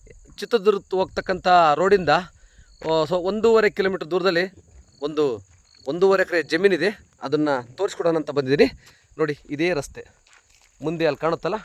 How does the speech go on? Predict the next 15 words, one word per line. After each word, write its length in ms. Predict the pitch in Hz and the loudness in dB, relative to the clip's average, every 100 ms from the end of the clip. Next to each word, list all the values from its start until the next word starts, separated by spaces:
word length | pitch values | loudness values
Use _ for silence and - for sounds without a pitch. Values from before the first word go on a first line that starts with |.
| - | -12
ಅದೇ 160 | 135 180 | -8 -6
ಟಾರ್ 260 | - 143 127 | -2 0 0
ರೋಡು. 160 | 143 226 _ _ _ _ - | -6 -8 _ _ _ _ -10
ಅಲ್ಲಿ 220 | 160 185 185 - - | -6 -4 -6 -10 -10
ಪಕ್ಕದಲ್ಲೇ 380 | 160 - 202 226 165 | -10 -8 -6 -6 0
ವಿಲೇಜ್ 240 | 185 165 123 | 0 0 -2
ಇದೆ. 120 | 226 - _ _ _ _ | -8 -10 _ _ _ _
ಆ 60 | 160 170 | -4 0
ವಿಲೇಜಿಂದ 340 | 208 190 196 185 | 0 0 -4 -4
ಬರ್ತಕ್ಕಂಥ 380 | 151 175 170 151 208 - - | -6 -6 -10 -10 -12 -12 -4
ರೋಡ್ 160 | 185 151 135 | 0 0 0
ಇದು. 100 | 247 _ _ _ 165 | -6 _ _ _ -2
ನೋಡಿ, 160 | 156 156 | -2 -2
ಇಲ್ಲಿ 180 | 180 220 233 _ _ _ _ _ | -2 -2 -2 _ _ _ _ _
ತೋಟ 140 | 190 | -2